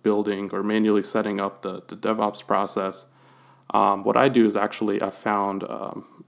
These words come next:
a, a service called Flynn. That's F L Y N N. Um, and I'll have that link in the show notes.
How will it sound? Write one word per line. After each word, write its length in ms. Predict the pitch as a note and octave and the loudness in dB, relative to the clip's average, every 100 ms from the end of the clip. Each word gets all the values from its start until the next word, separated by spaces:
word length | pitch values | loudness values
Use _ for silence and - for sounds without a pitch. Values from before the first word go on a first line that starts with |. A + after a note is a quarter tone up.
| - | -14
a, 160 | - - - | -14 -10 -6
a 60 | |
service 760 | E3+ - B2+ A#2 A2+ G#2 - - _ _ - | -4 2 4 4 2 0 -6 -12 _ _ -12
called 300 | - G#2 G2 | 0 2 2
Flynn. 540 | - - G2+ G2+ C#3+ E3+ - _ _ _ | -2 -2 0 0 -2 -6 -12 _ _ _
That's 200 | G2+ - - | -4 -4 -2
F 240 | A2 A2 - | -2 -2 0
L 260 | G#2+ G#2 | 2 2
Y 460 | F#2+ G2+ G2 G2 G2 | 2 2 4 2 -2
N 200 | G2 G#2 - | -4 -6 -4
N. 360 | G#2 G#2 G#2 - _ _ _ _ - | -2 -2 -4 -10 _ _ _ _ 0
Um, 500 | G2 F#2+ F#2 F#2+ F#2+ | 2 2 -2 -6 -6
and 80 | G2+ | -4
I'll 80 | F#2 | -2
have 200 | G2 G2+ | -2 0
that 180 | G2+ - | 0 2
link 240 | G#2 G#2 | 0 -2
in 220 | - G#2 | -4 -4
the 100 | G#2 | -4
show 240 | - B2+ B2+ | -2 0 2
notes. 380 | B2 A#2+ - | 0 -2 -6